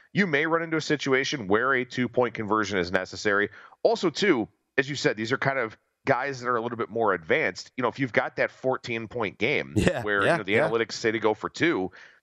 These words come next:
Speaker 1: maybe that's something that we do run into possibly in the second half here.
Speaker 2: Oh, could you imagine? I'll just be very upset, though, Adam, if a two-point conversion attempt is, is tried and failed.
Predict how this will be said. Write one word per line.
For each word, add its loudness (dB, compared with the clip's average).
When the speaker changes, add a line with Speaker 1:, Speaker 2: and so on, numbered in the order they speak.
Speaker 1:
maybe 2
that's 0
something -4
that -2
we 0
do 2
run 2
into -4
possibly -2
in -6
the -6
second -2
half -4
here. -14
Speaker 2:
Oh, 0
could -4
you 4
imagine? 0
I'll 2
just -6
be 0
very 2
upset, 0
though, 2
Adam, 0
if -6
a -10
two-point -2
conversion 0
attempt -2
is, -6
is 0
tried 0
and -6
failed. -4